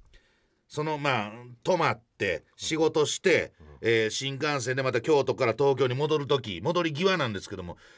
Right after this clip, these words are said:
Speaker 1: まさかあんなに何年もお世話になって大好きだった英明さんに、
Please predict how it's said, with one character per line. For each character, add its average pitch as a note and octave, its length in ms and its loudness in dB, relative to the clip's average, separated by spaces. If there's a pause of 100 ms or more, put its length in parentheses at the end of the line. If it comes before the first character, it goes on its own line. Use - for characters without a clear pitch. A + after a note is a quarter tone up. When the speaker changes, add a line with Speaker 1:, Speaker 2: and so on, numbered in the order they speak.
(260)
Speaker 1:
ま A3 140 2
さ D4 120 2
か B3+ 180 2
あ - 20 4
ん D4+ 220 -6
な D4 120 2
に D4 120 0
何 B3 280 2
年 C4 180 2
も G#3 180 6
お G#3 60 6
世 A#3 140 2
話 A#3 120 6
に G3+ 120 -2
な F3+ 160 2
っ - 40 -6
て F#3 180 -2
大 A3+ 260 2
好 A3 120 0
き G3+ 160 -4
だ F3+ 100 6
っ - 60 -12
た E3+ 100 0
英 F#3 140 4
明 E3+ 120 2
さ C#3+ 180 -2
ん D3 100 -6
に、 F#3 360 0